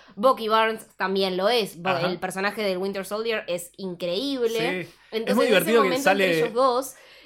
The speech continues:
Speaker 1: es muy lindo. "Bueno, Sargento Barnes", "No, me llamo Bucky".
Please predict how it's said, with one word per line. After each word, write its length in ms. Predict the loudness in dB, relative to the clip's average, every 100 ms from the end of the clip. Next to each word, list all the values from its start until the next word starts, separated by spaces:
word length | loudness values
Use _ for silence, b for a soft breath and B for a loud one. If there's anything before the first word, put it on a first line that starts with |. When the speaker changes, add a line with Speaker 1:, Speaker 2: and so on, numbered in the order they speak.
| -6
Speaker 1:
es 120 | -2
muy 200 | 0 2
lindo. 460 | 4 4 2 2
"Bueno, 220 | 2 0 0
Sargento 480 | -2 -2 -2 2
Barnes", 400 | 6 6 4 -4 -12
"No, 420 | -8 -6 -8 -14 _
me 60 | -10
llamo 340 | -6 -2 -2 -2
Bucky". 360 | -6 -14 -16